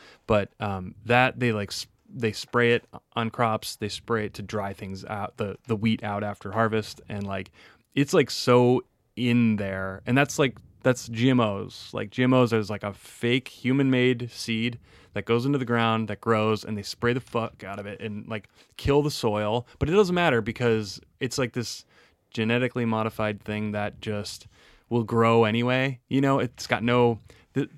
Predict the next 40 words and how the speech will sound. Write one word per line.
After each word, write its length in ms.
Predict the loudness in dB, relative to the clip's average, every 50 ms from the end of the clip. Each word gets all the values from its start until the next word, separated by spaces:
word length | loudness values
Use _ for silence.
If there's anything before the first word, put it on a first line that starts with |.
| _ _ _ -12
the 160 | -6 -6 -4
topsoil 680 | -4 -4 -6 -6 -6 -6 -4 0 2 2 2 2 2 0
in, 300 | 0 0 0 -2 -2 -6 _ -4
in 180 | -2 0 0
the 100 | 2 0
world, 480 | 2 2 4 4 4 4 4 2 0 -2
it's 140 | -6 -8 -6
just, 220 | -8 -6 -2 0
like, 160 | 0 0 -2
slowly 420 | -6 -10 -6 -4 -2 0 0 0 0
dying 420 | 0 0 -2 -2 -4 -6 -6 -6
because 280 | -8 -8 -10 -10 -10 -10
of 100 | -10 -10
this. 380 | -10 -10 -8 -10 -10 -12 -12 -12
And 400 | -10 -8 -8 -6 -8 -8 -10 -12 _ -20 -20 -20 -20 -20 _ _ 0
a 80 | 0 2
lot 180 | 4 4 2
of 60 | 2 2
countries 400 | 2 0 2 2 2 2 4 4
like 160 | 2 2 0
the 180 | -2 -6 -4
E 120 | -4 -2 0
U, 240 | 2 2 2 2 0
I 80 | -2 -10
think, 400 | -10 -6 -4 -2 -2 -2 -2 0
doesn't, 320 | 0 0 0 -2 -4 -6 _ -12
they 160 | -4 0 2
don't 140 | 4 4 4 4
allow 480 | 2 2 2 2 2 2 2 0 -2 -4
it 180 | -6 -8 -8 -8
anymore 360 | -8 -8 -6 -8 -8 -8 -6
'cause 160 | -4 0 4
they're 100 | 4 4
realizing, 500 | 6 6 4 4 4 2 2 0 -4 -4
like, 200 | -4 -6 -6 -8 -10
this 160 | -10 -8 -6
is 160 | -6 -8 -10 -12
killing 580 | -4 -2 0 2 2 2 0 0 -2 -4 -6 -10 _ _ _ _ _ -8
our 120 | -8 -6
soil 760 | -6 -6 -4 0 2 4 6 6 4 4 2 0 -4 -6 -8